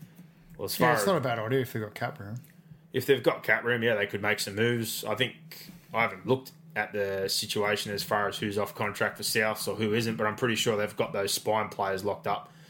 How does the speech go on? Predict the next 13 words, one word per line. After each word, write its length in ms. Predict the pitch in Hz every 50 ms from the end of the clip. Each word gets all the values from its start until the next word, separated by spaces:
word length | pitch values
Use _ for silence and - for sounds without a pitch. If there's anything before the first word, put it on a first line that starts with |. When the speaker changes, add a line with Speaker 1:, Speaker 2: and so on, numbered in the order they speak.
| - - - -
Speaker 1:
for 140 | - - 117
the 60 | 104
most 280 | 104 107 107 104 - -
part 240 | 120 110 110 107
long-term 460 | 110 107 110 110 107 - - 110 101 98
now. 240 | 101 107 110 107
We 80 | 104 110
obviously 260 | 104 101 - - 113
know 80 | 107 101
that 160 | 104 104 -
Cook 200 | - 139 117 -
got 160 | - 117 107
upgraded. 600 | 110 113 113 113 120 107 110 110 113 110 107 -